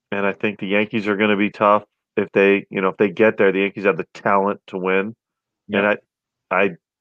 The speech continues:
Speaker 1: I'm scared of this Tampa Bay team too. I don't like it. <laughs> I don't like it one bit.
Speaker 2: <laughs>
Speaker 1: So I'm gonna go with the field. How about
Speaker 2: You go
Speaker 1: you?
Speaker 2: in the field. The field's a smart choice. I, I'm gonna take the Dodgers.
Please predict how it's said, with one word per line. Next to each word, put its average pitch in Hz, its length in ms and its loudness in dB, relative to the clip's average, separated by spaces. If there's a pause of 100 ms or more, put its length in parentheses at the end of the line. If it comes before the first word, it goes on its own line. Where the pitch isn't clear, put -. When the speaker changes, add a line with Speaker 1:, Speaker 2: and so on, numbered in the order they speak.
(180)
Speaker 1:
I'm 95 220 -4 (100)
scared 98 420 2
of 87 80 0
this 82 140 -8
Tampa 85 300 -6
Bay 85 200 -2
team 80 300 -10
too. 80 300 -6 (420)
I 92 80 -4
don't 87 160 0
like 87 200 0
it. - 220 -6
<laughs> - 40 -12
I - 60 -14 (100)
don't 123 220 6
like 107 140 4
it 92 120 0
one 92 240 2
bit. 107 720 -2
Speaker 2:
<laughs> - 40 -20 (460)
Speaker 1:
So 131 60 2
I'm 143 80 4
gonna 147 120 2
go 143 100 6
with 123 80 4
the 107 80 -2
field. 98 280 0
How 98 100 0
about 95 100 2
Speaker 2:
You 92 100 0
go 87 120 0
Speaker 1:
you? - 60 -2
Speaker 2:
in - 60 -8
the - 60 -20
field. 98 280 -10
The 113 80 -14
field's 185 300 -4
a - 20 -14
smart 117 300 -6
choice. 104 340 -8 (220)
I, 147 500 0
I'm 131 200 2
gonna 165 120 0
take 147 280 -4
the 135 60 -4
Dodgers. 104 640 -6